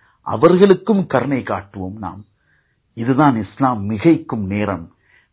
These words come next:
மிகைக்கும் சந்தர்ப்பம். அந்த மலிக்குல் யமாமாவோட நபி ஸல்லல்லாஹு அலைஹி வஸல்லம் எப்படி நடந்து கொண்டாங்க என்றத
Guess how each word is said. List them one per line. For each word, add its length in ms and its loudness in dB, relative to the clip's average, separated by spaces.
மிகைக்கும் 640 4
சந்தர்ப்பம். 580 -6
அந்த 320 -4
மலிக்குல் 460 0
யமாமாவோட 720 0
நபி 200 -2
ஸல்லல்லாஹு 360 -2
அலைஹி 180 -4
வஸல்லம் 360 -4
எப்படி 420 0
நடந்து 340 -2
கொண்டாங்க 440 -12
என்றத 440 -6